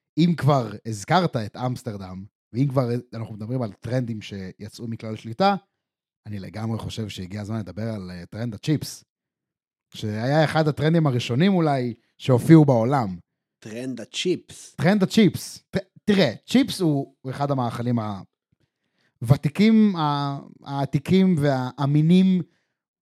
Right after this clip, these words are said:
Speaker 1: ביותר בעולם. לא יוצא של ספק.
Speaker 2: מסכים ותומך, אוקיי.
Speaker 1: הבעיה שלי עם הטרנד שהיה, וזה היה בעיקר ב-,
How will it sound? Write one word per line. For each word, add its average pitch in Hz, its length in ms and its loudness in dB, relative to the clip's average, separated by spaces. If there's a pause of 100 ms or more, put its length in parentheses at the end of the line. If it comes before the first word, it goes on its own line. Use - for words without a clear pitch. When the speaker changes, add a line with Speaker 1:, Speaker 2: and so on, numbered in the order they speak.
(160)
Speaker 1:
ביותר 151 420 0
בעולם. 117 540 -4 (240)
לא 120 80 2
יוצא 127 260 0
של 113 100 -6
ספק. 92 300 -16 (240)
Speaker 2:
מסכים 131 800 -6 (120)
ותומך, 98 1000 -10
אוקיי. 113 380 -12 (120)
Speaker 1:
הבעיה 110 540 -4
שלי 233 460 -4
עם 185 100 -4
הטרנד 185 380 -4
שהיה, 214 600 -4 (380)
וזה 104 340 -14
היה 143 120 -2
בעיקר 151 400 -2
ב-, 135 200 -2